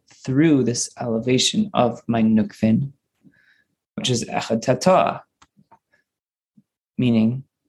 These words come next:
that Adam, that Adam Rishon is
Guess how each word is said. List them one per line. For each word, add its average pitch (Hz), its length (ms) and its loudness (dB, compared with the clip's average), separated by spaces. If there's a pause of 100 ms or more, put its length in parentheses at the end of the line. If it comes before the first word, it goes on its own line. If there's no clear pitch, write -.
(600)
that 120 580 0 (2250)
Adam, 131 640 2 (4000)
that 104 240 -4
Adam 135 240 2
Rishon 117 920 2
is 113 600 -2